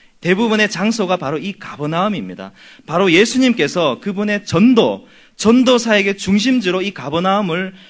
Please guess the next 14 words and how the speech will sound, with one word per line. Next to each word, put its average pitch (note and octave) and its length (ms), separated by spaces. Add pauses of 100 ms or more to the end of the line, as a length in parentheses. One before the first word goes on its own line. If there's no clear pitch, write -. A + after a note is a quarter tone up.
(160)
선택하신 B3+ 800
겁니다. F#2 440 (640)
그리고 F3+ 260
예수님은 G#3+ 800 (480)
회당에 A3 340
들어가셨습니다. A#2+ 800
회당은 G3 600 (300)
이 E3+ 140
바벨론 F#3 720
포로로 A#3 640
성전을 A3 520
상실한 F3+ 560
이 F3 160
유대인들, C#3+ 640